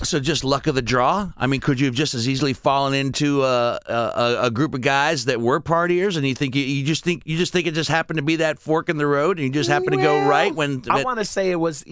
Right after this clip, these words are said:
Speaker 2: I could say it was a fork in the road. I could say that, uh, yes,
Speaker 1: You could have
Speaker 2: you
Speaker 1: just as
Speaker 2: know, I
Speaker 1: easily
Speaker 2: have, I have
Speaker 1: fallen
Speaker 2: very
Speaker 1: into
Speaker 2: strong, I'm a very strong spiritual person, and, uh,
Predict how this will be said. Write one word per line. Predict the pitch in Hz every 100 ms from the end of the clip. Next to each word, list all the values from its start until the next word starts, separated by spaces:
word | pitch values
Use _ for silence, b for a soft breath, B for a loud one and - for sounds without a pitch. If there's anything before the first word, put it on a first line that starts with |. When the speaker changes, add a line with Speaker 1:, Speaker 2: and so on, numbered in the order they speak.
| 190 -
Speaker 2:
I | 170
could | 220 277
say | - 196
it | 165
was | 139 127
a | 139
fork | - 143 -
in | -
the | 127
road. | 123 117 151
I | 151
could | - 143
say | - 151 147
that, | 139 143 135 - _
uh, | 143 135
yes, | 131 127 139 151 175 - - _ _ _ _ _
Speaker 1:
You | 131
could | 151
have | 160
Speaker 2:
you |
Speaker 1:
just | 160 160
as |
Speaker 2:
know, | 165
I | 170
Speaker 1:
easily | 170 175
Speaker 2:
have, | 170
I |
have | 175
Speaker 1:
fallen | 185 180
Speaker 2:
very | 185 180 185
Speaker 1:
into | 156
Speaker 2:
strong, | - 185 175
I'm | 170
a | 165
very | 160 165
strong | 156 - 156 156
spiritual | - 156 147 143
person, | - 143 139 208 254
and, | 147 139 143
uh, | 147